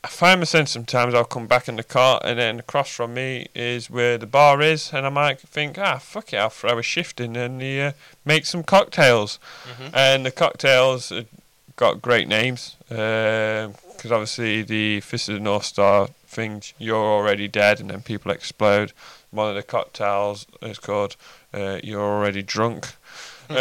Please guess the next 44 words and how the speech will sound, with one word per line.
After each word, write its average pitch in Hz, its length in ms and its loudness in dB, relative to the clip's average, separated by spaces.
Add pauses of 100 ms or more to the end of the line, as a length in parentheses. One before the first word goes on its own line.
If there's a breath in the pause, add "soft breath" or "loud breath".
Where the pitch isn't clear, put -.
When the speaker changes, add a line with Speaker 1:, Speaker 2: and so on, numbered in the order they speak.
(640)
Speaker 1:
and 131 160 0
there's 131 160 0
other 143 220 4
daft 139 400 4
ones 123 340 2
where 113 320 0
if - 180 -12
you're 104 520 -14
a 107 60 -14
cocktail 104 520 0
fan, 107 320 -4
you'll 101 140 -8
probably 101 480 -4
laugh 104 260 -2
at - 140 -2
the 110 80 -10
names. 156 500 0 (580 loud breath)
Speaker 2:
Nice. 147 520 8
Speaker 1:
Um, 143 120 -4 (840 soft breath)
but 165 140 8
I've 185 200 8
just 220 200 -2
found 180 240 6
myself, 156 280 2
yeah, 170 200 6
doing 123 340 2
that, 139 240 6
and 107 100 -4
then 117 280 -2
maybe 117 320 -2 (240)
doing 113 760 0
something - 280 -10
in 104 40 -10
the 101 80 -8
Colosseum, 123 1300 4 (840 soft breath)
and 107 240 -12
just - 280 -6
doing, 147 240 2
like, 123 180 4
loads 120 240 2
of 104 80 -10
the 110 80 -2
sidey 147 460 2
stuff. - 440 -2